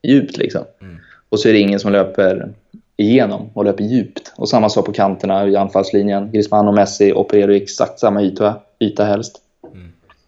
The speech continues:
Speaker 1: Ehm, så där måste ju någonting hända. Det måste till en omorganisation i, i truppen. Och det är ju sportchefens jobb, Abdal.
Speaker 2: Mm.
Speaker 1: Eh, och Planes, de är ju två stycken, men Abdal är ju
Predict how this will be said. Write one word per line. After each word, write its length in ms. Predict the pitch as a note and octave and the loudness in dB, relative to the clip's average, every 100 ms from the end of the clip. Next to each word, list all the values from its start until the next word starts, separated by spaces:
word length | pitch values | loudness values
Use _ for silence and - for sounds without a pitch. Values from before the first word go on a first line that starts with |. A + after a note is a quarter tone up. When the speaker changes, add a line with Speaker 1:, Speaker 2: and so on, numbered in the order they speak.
| _ | _
Speaker 1:
Ehm, 540 | G2 G2 F#2+ F#2 F#2+ - _ _ - | 2 2 2 -2 -6 -12 _ _ -20
så 380 | _ - - A#2+ | _ -20 -2 0
där 360 | A#2+ C3 C#3 B2 | 4 4 4 4
måste 400 | A#2 G#2 - A#2+ | 2 -2 -6 -2
ju 80 | A2 | 0
någonting 420 | G2 F#2+ G2+ G2 | 0 -2 -4 -2
hända. 380 | G2 F#2+ G2+ - | -2 -2 -4 -4
Det 80 | G#2 | -4
måste 260 | A2+ - | -6 -6
till 200 | G2+ G#2 | 0 0
en 80 | F#2 | 0
omorganisation 1000 | G2+ G2 G2+ G2+ G2 - F#2+ G2+ G2 - | -2 -4 -4 -4 -6 -6 -2 -2 -2 -6
i, 320 | G#2+ - - - _ _ _ _ _ _ - | -8 -8 -12 -20 _ _ _ _ _ _ -2
i 180 | G2 F#2+ | 0 2
truppen. 580 | - B2+ - - - | 2 0 0 -4 -6
Och 100 | G2 | -2
det 60 | G#2+ | 0
är 20 | |
ju 140 | A#2+ A#2+ | 0 0
sportchefens 960 | - - A#2 B2 B2 G2+ F2+ - - - _ _ - | -2 0 2 0 0 -4 -4 -10 -16 -20 _ _ -4
jobb, 280 | F2 - - _ _ | -2 -2 -8 _ _
Abdal. 420 | - F#2+ G#2+ - - _ _ - | -2 0 0 -2 -8 _ _ -20
Speaker 2:
Mm. 160 | F#2 E2+ _ - | -20 -20 _ -4
Speaker 1:
Eh, 320 | G#2 F#2+ F#2+ | 0 0 2
och 280 | G2+ - - - | -2 -2 -10 0
Planes, 520 | F#2+ F#2 F2 - - | 0 0 -4 -10 -10
de 140 | F2+ | -8
är 40 | F#2 | -8
ju 60 | |
två 200 | - - | -8 -10
stycken, 320 | - E2+ - | -10 -12 -12
men 100 | F2 | -10
Abdal 380 | G2 F#2+ F#2 G#2+ | -6 0 2 2
är 40 | - | -2
ju 300 | - - | -2 -4